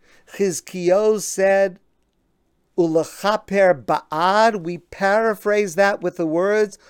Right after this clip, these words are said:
"Ulechaparas pasha,"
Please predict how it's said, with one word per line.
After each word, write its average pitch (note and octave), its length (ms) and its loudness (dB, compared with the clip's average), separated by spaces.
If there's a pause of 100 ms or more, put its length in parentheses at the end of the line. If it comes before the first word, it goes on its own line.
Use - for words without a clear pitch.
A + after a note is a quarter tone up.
(280)
"Ulechaparas G3+ 1500 0
pasha," D#3+ 640 -4